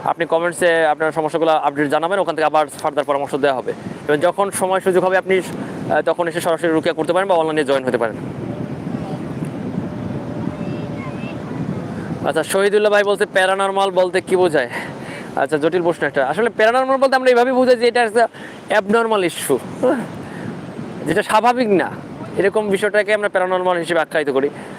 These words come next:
বা অনেকে প্যারানরমাল বলতে এটা বোঝে সেখানে জিন ভূতের কার্যকলাপ, এখানে, এখানে অলৌকিক কিছু শক্তি বা যেটাই হোক। তো আসলে বাস্তবতা হচ্ছে প্যারানরমাল ওটাকে বোঝায়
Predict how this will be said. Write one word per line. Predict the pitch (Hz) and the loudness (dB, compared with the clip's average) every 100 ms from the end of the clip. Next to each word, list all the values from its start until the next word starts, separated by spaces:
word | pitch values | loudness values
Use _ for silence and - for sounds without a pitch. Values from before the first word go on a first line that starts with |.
| - - | -14 -2
বা | 175 | 4
অনেকে | 190 202 208 226 226 208 | 4 4 4 4 4 2
প্যারানরমাল | 214 214 220 226 226 | 2 2 2 0 2
বলতে | 226 220 214 | 2 2 2
এটা | 214 | 2
বোঝে | 208 214 | 4 2
সেখানে | 208 196 | 4 0
জিন | 156 185 180 | 2 2 4
ভূতের | 175 185 175 165 - - - - | 4 4 2 0 -2 -8 -10 -2
কার্যকলাপ, | 160 156 156 143 | 0 0 0 0
এখানে, | 135 139 131 123 - - - | 0 0 -2 -4 -12 -14 -2
এখানে | 147 143 - - - | 0 0 -2 -12 0
অলৌকিক | 165 196 208 190 156 | 4 6 4 2 0
কিছু | 180 165 | -2 0
শক্তি | - 165 160 | -2 -2 2
বা | 143 | 2
যেটাই | 135 - 156 | 2 0 2
হোক। | 135 - - - - | 2 0 -10 -10 -2
তো | - | 0
আসলে | 190 175 262 | 2 2 2
বাস্তবতা | 208 196 240 233 247 | 2 2 2 2 0
হচ্ছে | 233 262 262 339 330 - - - | 2 2 2 0 -10 -16 -14 0
প্যারানরমাল | 196 214 214 220 | 2 2 2 4
ওটাকে | 202 202 202 | 2 2 0
বোঝায় | 196 185 196 | 2 4 2